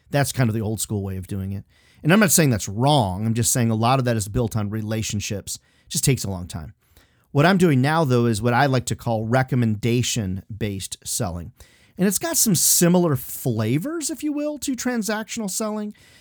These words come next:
meaning we're trying to speed up the, the process. So let me give you the process kind of in a nutshell, and then I'll kind of expand on it a little bit.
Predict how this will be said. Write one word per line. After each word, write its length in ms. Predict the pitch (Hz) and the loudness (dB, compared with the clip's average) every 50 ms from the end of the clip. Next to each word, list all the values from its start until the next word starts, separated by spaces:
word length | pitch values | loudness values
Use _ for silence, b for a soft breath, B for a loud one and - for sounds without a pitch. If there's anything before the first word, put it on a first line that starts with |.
| b b b | b b b
meaning 300 | 123 156 170 180 175 160 | 4 4 6 4 4 2
we're 80 | 143 | 2
trying 280 | 131 - - 170 160 147 | 0 0 -2 0 0 0
to 60 | 131 | 0
speed 440 | - - - - _ 151 147 139 123 | -2 -2 -4 -4 _ -4 -4 0 0
up 200 | 123 123 - - | -2 -2 -4 -6
the, 220 | - 104 95 95 - _ _ _ | -8 -8 -8 -8 -10 _ _ _
the 80 | 110 95 | -10 -8
process. 600 | - 117 107 107 104 - - 85 73 71 - - b b b b b b | -6 -6 -4 -4 -4 -6 -6 -8 -10 -12 -14 -14 b b b b b b
So 140 | b - 160 | b 2 2
let 100 | 170 220 | 4 4
me 80 | 294 247 | 2 2
give 200 | 202 240 226 202 | 2 2 4 4
you 60 | 180 | 2
the 100 | 139 131 | 0 0
process 880 | - - - 165 165 170 147 - - 135 123 117 117 120 - - - - | -4 -2 0 2 2 2 2 2 2 2 2 2 2 0 -2 -4 -4 -4
kind 280 | - - 156 160 139 131 | 0 0 2 4 4 2
of 180 | 120 101 - _ | 2 2 0 _
in 100 | 139 123 | 0 2
a 60 | 113 | 4
nutshell, 720 | 110 117 131 - - - - - 185 180 180 185 185 185 b b b b b b b b | 4 4 2 2 0 -4 -2 0 0 0 -2 -4 -8 -10 b b b b b b b b
and 160 | - 123 135 | 2 4 4
then 80 | 143 139 | 4 2
I'll 80 | 123 | 2
kind 220 | 120 - 131 127 117 | 0 0 0 0 0
of 60 | 104 | -2
expand 600 | 98 - - - - - 123 123 123 123 120 120 | -2 -2 -4 -2 -2 0 -2 0 0 0 -2 -2
on 220 | 95 101 117 113 | -4 -6 -6 -6
it 120 | 107 101 _ | -6 -8 _
a 60 | - 104 | -8 -8
little 300 | 101 104 110 107 107 101 | -4 -4 -4 -4 -4 -6
bit. 280 | 95 95 90 92 - | -6 -6 -8 -8 -10